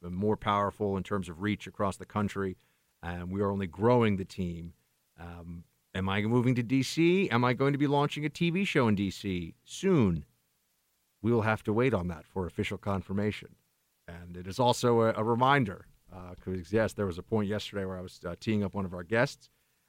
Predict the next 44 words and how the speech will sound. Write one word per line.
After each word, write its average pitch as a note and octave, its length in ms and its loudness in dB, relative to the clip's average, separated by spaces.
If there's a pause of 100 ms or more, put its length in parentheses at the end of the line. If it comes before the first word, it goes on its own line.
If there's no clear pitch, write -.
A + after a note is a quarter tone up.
(160)
and, F#2+ 360 -4
uh, F#2+ 180 -8
sometimes, A2 880 0 (480)
especially B2+ 420 2
when A2+ 120 2
I'm A2 140 2
on G#2+ 120 2
remote, B2+ 600 2 (160)
uh, G#2 260 -4 (800)
the G2+ 80 2
mic B2+ 480 2 (560)
catches C3 400 2
stuff, - 440 2
and F#2+ 280 -2 (320)
that's A2+ 200 0
just C3 140 -4
the C3+ 80 0
way C3+ 160 0
that D3 80 -4
it D#3 100 -8
is. - 300 -10
But C3+ 100 4
it's D3 140 0
fine, G#2 400 -8
because G2+ 240 -4
I A2 320 -2 (240)
live B2+ 300 2
by C3+ 100 2
the B2+ 100 0
maxim, A2+ 540 -2
all G#2+ 160 -2
mics G2+ 340 -4
are F2 120 -10
always F2+ 260 -10
on. F#2+ 380 -2 (480)
And F2+ 180 -2
so G#2 100 0
you G2+ 140 2
got B2 120 6
a - 20 4
little C3+ 160 4
sneak D#3 300 0
peek F3+ 240 4
there. A#2 340 4